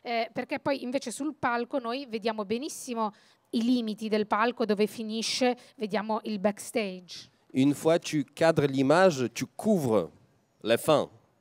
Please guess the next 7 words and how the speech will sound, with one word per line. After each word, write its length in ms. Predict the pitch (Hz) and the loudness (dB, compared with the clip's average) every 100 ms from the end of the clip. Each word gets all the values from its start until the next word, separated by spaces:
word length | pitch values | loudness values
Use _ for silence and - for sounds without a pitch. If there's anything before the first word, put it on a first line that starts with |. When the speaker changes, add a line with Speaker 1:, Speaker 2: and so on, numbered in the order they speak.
| _ | _
Speaker 2:
Tu 520 | - 113 120 120 123 | -12 -6 -2 -4 -6
travailles 480 | - 135 131 143 147 | -8 -6 -4 -2 -4
juste 400 | 113 131 190 - | -6 -10 -10 -6
avec, 520 | 131 117 131 - - | -4 -2 -4 -6 -6
euh, 560 | 120 117 113 113 113 110 - _ _ _ _ _ - | 0 2 2 0 -2 -6 -10 _ _ _ _ _ -2
un 120 | 123 | 0
détail 680 | 120 120 - 135 175 214 | 4 4 6 4 4 0